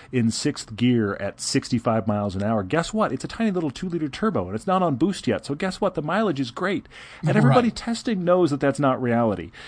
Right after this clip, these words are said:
Speaker 1: And then you and I or anybody takes it out and hoons it, and it drinks gas like a V eight or above.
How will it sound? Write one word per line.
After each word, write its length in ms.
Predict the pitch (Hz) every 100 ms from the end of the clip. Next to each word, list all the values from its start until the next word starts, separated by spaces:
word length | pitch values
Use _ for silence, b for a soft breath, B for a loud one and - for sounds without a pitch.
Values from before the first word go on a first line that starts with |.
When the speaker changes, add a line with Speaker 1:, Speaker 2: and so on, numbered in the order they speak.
| B
Speaker 1:
And 140 | - 147
then 100 | 151
you 180 | 190 214
and 80 |
I 260 | 190 160 120
or 140 | 117
anybody 520 | 127 151 156 107 92 95
takes 280 | 151 160 180
it 60 |
out 140 | 156 -
and 80 |
hoons 400 | - - 214 214
it, 160 | 113 87 B B B -
and 120 | 156
it 120 | 156 127
drinks 360 | 127 170 170
gas 340 | - 117 117 127
like 160 | 117
a 40 | 104
V 220 | 113 117
eight 140 | 107
or 120 | 101
above. 500 | 87 80 85 50 -